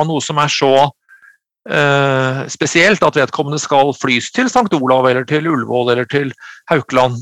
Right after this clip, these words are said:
eller til Tromsø, ikke sant? Eh, men, men de aller, aller fleste av de, eh, av de tilstandene som, som skjuler seg bak et sånt sykdomsbilde, behandles like godt, og kanskje bedre,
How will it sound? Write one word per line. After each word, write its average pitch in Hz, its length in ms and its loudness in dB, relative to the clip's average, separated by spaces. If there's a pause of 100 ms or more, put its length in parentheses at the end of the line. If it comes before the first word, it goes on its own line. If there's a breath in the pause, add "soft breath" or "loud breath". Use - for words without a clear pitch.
eller 143 240 0
til 147 400 -2 (320)
Tromsø, 135 400 -4
ikke 143 160 -4
sant? 214 240 2 (480 loud breath)
Eh, 156 400 2
men, 170 300 0 (100)
men 175 380 0 (100)
de 196 80 -2
aller, 190 320 4
aller 175 160 2
fleste 175 400 0
av 170 160 2
de, 151 320 -2 (600)
eh, - 260 -8 (400)
av 175 140 0
de 170 100 0
tilstandene 147 640 -2
som, 165 300 2 (1000)
som 180 160 -6
skjuler 147 320 -6
seg 156 140 0
bak 156 180 -2
et - 80 -6
sånt 165 140 -4
sykdomsbilde, 190 580 -2
behandles 156 560 -2 (960)
like 180 240 -6
godt, - 240 -2
og - 80 -14
kanskje 202 400 0
bedre, 190 320 2